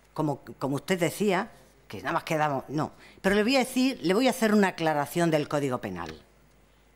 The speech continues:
para que se lo aprenda. El Código Penal, la reforma, el proyecto de reforma, elimina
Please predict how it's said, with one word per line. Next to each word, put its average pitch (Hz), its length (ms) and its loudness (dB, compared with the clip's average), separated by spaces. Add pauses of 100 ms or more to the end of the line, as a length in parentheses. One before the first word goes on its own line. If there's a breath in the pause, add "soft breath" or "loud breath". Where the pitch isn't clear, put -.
(420)
para 139 160 -4
que 139 100 -4
se 139 140 0
lo 135 80 2
aprenda. 135 480 -2 (2250 soft breath)
El - 100 -6
Código 240 320 2
Penal, 196 380 2
la 143 80 2
reforma, 160 600 0
el 147 80 -4
proyecto 190 520 0
de 160 100 2
reforma, 147 680 -2 (640)
elimina 208 720 4